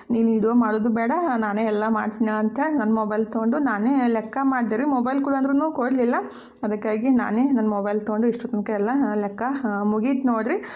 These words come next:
ಒಬ್ರು ಸಿಸ್ಟರ್ ಕಾಮೆಂಟ್ ಬಾಕ್ಸ್ ಒಳಗೆ ಕೇಳಿದ್ರು, ಅಂದ್ರೆ ಎರಡು ಮೂರು ಸಲ, ಆ, ಕೇಳ್ಯಾರಂತ ಅನ್ಸೋದ್ರಿ, "ನಿಮ್ಗೆ ತಿಂಗಳಿಗೆ ಎಷ್ಟು ಖರ್ಚಾಗ್ತೈತೆ?" ಅಂತೇಳಿ ಅದಕ್ಕಾಗಿ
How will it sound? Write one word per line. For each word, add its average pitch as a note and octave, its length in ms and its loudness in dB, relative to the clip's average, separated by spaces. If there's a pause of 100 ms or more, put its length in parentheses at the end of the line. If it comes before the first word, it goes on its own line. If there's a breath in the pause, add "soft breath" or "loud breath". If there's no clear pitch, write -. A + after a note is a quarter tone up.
(160 loud breath)
ಒಬ್ರು C4 240 0
ಸಿಸ್ಟರ್ C#4 480 -2
ಕಾಮೆಂಟ್ A#3+ 340 2
ಬಾಕ್ಸ್ A#3 260 -2
ಒಳಗೆ B3 280 -2
ಕೇಳಿದ್ರು, A#3+ 360 0
ಅಂದ್ರೆ E4 200 0
ಎರಡು G#3+ 180 0
ಮೂರು A#3+ 140 0
ಸಲ, C#4 180 -2 (220)
ಆ, B3 60 2 (120)
ಕೇಳ್ಯಾರಂತ A#3+ 480 0
ಅನ್ಸೋದ್ರಿ, A#3+ 600 -2 (360 loud breath)
"ನಿಮ್ಗೆ A#3 340 0
ತಿಂಗಳಿಗೆ A3+ 400 0
ಎಷ್ಟು B3 440 -2
ಖರ್ಚಾಗ್ತೈತೆ?" A#3+ 800 -2
ಅಂತೇಳಿ A3+ 320 0
ಅದಕ್ಕಾಗಿ A#3+ 540 -2